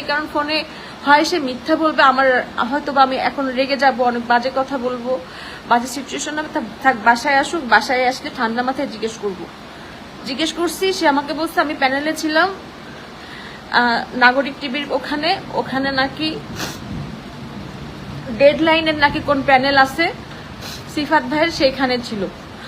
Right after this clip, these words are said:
সেখানে, সেখানে নাকি নাটক রেডি করছে সারা রাত্র ধরে এই দুপুর পর্যন্ত।" তারপরে সেখান থেকে চেক দিছে, তারপর নাকি সে ব্যাংক থেকে টাকা তুলে নিয়ে আসছে। ও বলছে, "আমি বিশ্বাস কর-, আমি বিশ্বাস করছি, আমি আর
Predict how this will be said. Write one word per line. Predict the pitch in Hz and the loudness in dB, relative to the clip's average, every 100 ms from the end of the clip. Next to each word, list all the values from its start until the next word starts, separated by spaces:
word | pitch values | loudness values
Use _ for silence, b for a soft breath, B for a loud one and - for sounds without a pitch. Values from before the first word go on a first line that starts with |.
| B B B B - - - - - - - | B B B B -16 -16 -16 -16 -16 -14 -4
সেখানে, | 302 294 285 277 | 0 2 4 4
সেখানে | 269 311 294 285 | 2 0 2 2
নাকি | 277 285 285 | 4 4 4
নাটক | 247 254 277 | 4 4 0
রেডি | 285 277 247 | -2 -2 0
করছে | 269 - 240 | 0 0 0
সারা | 240 226 | 4 6
রাত্র | 240 240 269 | 6 4 2
ধরে | 269 269 330 | 2 2 2
এই | 285 | 0
দুপুর | 247 240 226 | -2 -4 -2
পর্যন্ত।" | 233 196 202 190 - - - - - - B B - | -2 -2 -2 -4 -6 -14 -14 -16 -16 -14 B B 2
তারপরে | 254 247 285 285 311 - - - | 4 4 2 2 -2 -6 -16 -8
সেখান | - 269 269 | -2 0 0
থেকে | 277 294 - | 0 -6 0
চেক | 269 254 | 0 0
দিছে, | 247 320 381 | -4 -6 0
তারপর | 269 254 | 2 2
নাকি | 254 254 262 | 0 -2 -2
সে | 269 | -2
ব্যাংক | 208 226 233 | 2 0 0
থেকে | 269 262 | -4 -4
টাকা | 226 220 233 | -2 -2 -4
তুলে | 247 254 | -4 -4
নিয়ে | 233 208 | -4 -4
আসছে। | 202 - - - B B B B | -6 -8 -14 -16 B B B B
ও | - 349 | 2 4
বলছে, | 285 339 359 392 | 6 6 4 6
"আমি | 359 320 359 | 6 6 2
বিশ্বাস | 302 311 330 - | 0 0 0 2
কর-, | 311 320 - | 4 4 4
আমি | 269 | 0
বিশ্বাস | 262 269 - 269 - | 0 -2 0 0 -2
করছি, | 254 - 214 | -6 0 0
আমি | 247 | 4
আর | 254 | 2